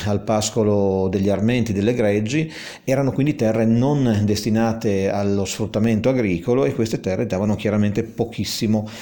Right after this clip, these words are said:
dal punto di vista della produttività. Essendoci poco da mangiare, quello che c'era da mangiare costava, eh, tantissimo e i prezzi riuscivano veramente a scoraggiare tante, tante persone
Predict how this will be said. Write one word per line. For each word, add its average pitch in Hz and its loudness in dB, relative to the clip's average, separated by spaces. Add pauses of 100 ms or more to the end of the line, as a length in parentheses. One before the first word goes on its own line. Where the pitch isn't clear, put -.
(160)
dal 113 0
punto 127 0
di 110 2
vista 98 0
della 98 0
produttività. 92 -4 (220)
Essendoci 135 -2
poco 110 0
da 104 -2
mangiare, 113 0
quello 113 2
che - -4
c'era 120 2
da 101 0
mangiare 107 0
costava, 98 0 (400)
eh, 92 -2 (100)
tantissimo 104 -2
e 101 0
i 110 4
prezzi 113 2
riuscivano 104 2
veramente 101 2
a 95 4
scoraggiare 101 2
tante, 107 2
tante 101 0
persone 98 -2